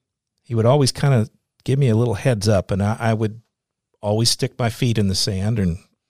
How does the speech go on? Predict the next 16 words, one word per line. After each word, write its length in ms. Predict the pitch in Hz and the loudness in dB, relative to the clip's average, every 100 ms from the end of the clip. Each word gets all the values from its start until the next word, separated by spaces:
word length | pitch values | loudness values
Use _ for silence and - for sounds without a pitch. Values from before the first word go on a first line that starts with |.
| _ _ | _ _
try 180 | - 113 | -8 -4
to 200 | 101 87 | -4 -8
resist 520 | 95 98 95 120 98 107 | -6 -4 0 0 0 -2
a 40 | |
little 200 | 92 90 | -4 -4
bit, 300 | 87 113 135 | 0 0 0
but 100 | 110 | -4
it 80 | 107 | 0
got 240 | 156 127 | -2 0
better 300 | 147 160 120 | 0 2 2
over 180 | 104 92 | 0 -4
time. 240 | - 104 | -6 -4
But 120 | 113 113 | -4 -4
the 80 | |
last 360 | 127 180 - - | -2 -2 -2 -4
time, 380 | 180 170 170 | 0 0 0